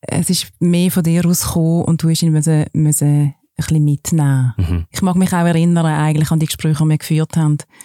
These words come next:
Speaker 1: Viele Gespräche über das. Und dass es dann wirklich so Schritt für Schritt und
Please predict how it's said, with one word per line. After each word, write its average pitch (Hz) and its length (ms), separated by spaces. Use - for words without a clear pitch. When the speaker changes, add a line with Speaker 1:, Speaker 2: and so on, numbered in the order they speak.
Speaker 1:
Viele 170 300
Gespräche 151 500
über 151 140
das. 147 440
Und 156 220
dass 151 100
es 160 80
dann 156 160
wirklich 151 160
so 160 80
Schritt 151 300
für - 100
Schritt 156 440
und 156 300